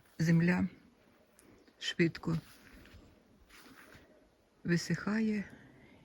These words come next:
і для цих рослин це є неможливим. Ось така моя молоденька хоста Джун. Недавня посадка.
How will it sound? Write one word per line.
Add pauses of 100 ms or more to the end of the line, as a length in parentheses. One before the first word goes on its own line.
(240)
і
для
цих
рослин (720)
це
є (220)
неможливим. (1800)
Ось
така
моя
молоденька
хоста
Джун. (4000)
Недавня
посадка.